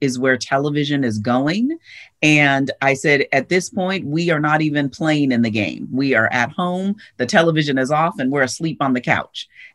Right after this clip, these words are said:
And it was two years in the making of this being a real department, but I kept my head steadfast in knowing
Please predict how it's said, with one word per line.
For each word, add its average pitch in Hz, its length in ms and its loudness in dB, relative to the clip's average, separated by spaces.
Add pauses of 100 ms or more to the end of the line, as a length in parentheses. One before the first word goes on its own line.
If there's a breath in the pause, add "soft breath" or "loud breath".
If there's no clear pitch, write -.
(120)
And 147 560 4 (400)
it 151 100 2
was 135 220 -2 (120)
two 185 440 -4
years 165 580 0 (100)
in 139 140 2
the 135 80 2
making 147 600 2 (120)
of 120 220 0
this 147 200 0
being 143 340 0 (100)
a 117 340 0
real 151 520 0
department, 147 800 -2 (300 loud breath)
but 135 140 4
I 127 100 6
kept - 420 -4
my 147 400 2
head 156 440 2
steadfast 143 1000 -2
in 135 220 0
knowing 135 460 2